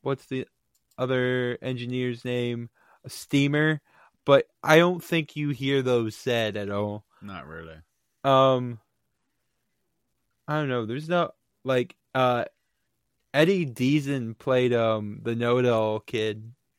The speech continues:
Speaker 2: Oh, yeah.
Speaker 1: Um, he's, I think he's
Speaker 2: Yeah.
Speaker 1: played, like, a, a bunch of cartoons.
Speaker 2: Yeah.
Speaker 1: Like, I'm curious, like, what's his, he's known for,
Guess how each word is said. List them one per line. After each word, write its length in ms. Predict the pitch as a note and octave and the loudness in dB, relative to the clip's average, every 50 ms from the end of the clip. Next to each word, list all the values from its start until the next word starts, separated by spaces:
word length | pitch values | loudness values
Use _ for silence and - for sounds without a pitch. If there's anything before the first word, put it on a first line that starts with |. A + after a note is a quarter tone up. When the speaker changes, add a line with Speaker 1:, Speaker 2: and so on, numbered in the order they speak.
| - | -14
Speaker 2:
Oh, 240 | G2 G2+ F#2+ F2+ E2 | -10 -10 -8 -8 -8
yeah. 280 | E2 E2 E2 E2+ E2+ E2+ - _ _ - - _ _ - | -8 -10 -10 -10 -12 -14 -18 _ _ -20 -20 _ _ 2
Speaker 1:
Um, 300 | C3+ C#3+ D3+ D3+ D#3 D3 C#3 | 6 8 8 8 8 6 2
he's, 340 | C3+ D3 F3 G3+ A3 - - - - _ _ _ _ _ - | 0 0 0 0 -2 -6 -10 -20 -20 _ _ _ _ _ -14
I 100 | - E3+ | -14 -8
think 260 | - - F#3+ G#3+ G#3 | -4 -2 -2 -2 -2
he's 220 | - F#4 G4 F#4+ - | 2 2 2 2 0
Speaker 2:
Yeah. 60 | - | -2
Speaker 1:
played, 360 | - - D3 C#3+ D3+ D#3+ C#3+ | -4 0 2 2 2 2 2
like, 220 | C#3 C3+ C3 C3 - _ _ _ _ _ _ _ | 2 0 0 -2 -4 _ _ _ _ _ _ _
a, 100 | - - - _ _ | -14 -14 -14 _ _
a 160 | C3 B2+ B2+ | -4 -4 -2
bunch 280 | B2 C3 C3+ C3+ C3 - | 0 2 0 0 0 -4
of 80 | C3+ - | -4 0
cartoons. 720 | D3+ C#3 B2+ A#2+ - C3 B2+ B2 A#2 G#2 G2 G2 G2+ - _ _ _ _ _ _ _ - | 2 2 2 2 0 -2 -4 -4 -4 -6 -10 -14 -16 -20 _ _ _ _ _ _ _ -16
Speaker 2:
Yeah. 300 | G2+ G2 G2 F#2+ G2+ G#2 _ _ _ _ | -14 -12 -12 -12 -14 -16 _ _ _ _
Speaker 1:
Like, 200 | - C3 B2+ B2+ _ _ _ _ - | -6 -6 -6 -6 _ _ _ _ -8
I'm 220 | C3 C#3+ D#3+ E3 D#3 - | -6 -6 -6 -6 -8 -8
curious, 400 | - - D3 C3+ A#2+ A2 - - | -8 -6 -4 -2 -4 -4 -6 -6
like, 160 | A#2 B2 A2+ _ | -8 -8 -8 _
what's 240 | C#3 D3+ E3+ - - | -6 -6 -6 -6 -6
his, 360 | - F3+ F3 E3+ E3+ D#3+ - _ _ _ _ _ _ _ _ _ _ _ _ _ _ _ _ _ _ _ _ _ | -4 -4 -2 -2 -4 -6 -12 _ _ _ _ _ _ _ _ _ _ _ _ _ _ _ _ _ _ _ _ _
he's 260 | - C3+ C3 B2+ B2+ | -10 -8 -8 -8 -6
known 340 | C3+ C3+ C3+ C#3 C#3+ C#3+ D3 | -4 -2 0 0 0 -2 -4
for, 680 | C#3+ - - C#3 C3 C3+ C3+ C3 C3 C3 C3 C3 C3 B2 | -8 -6 -4 -2 0 0 0 0 0 -2 -2 -4 -6 -8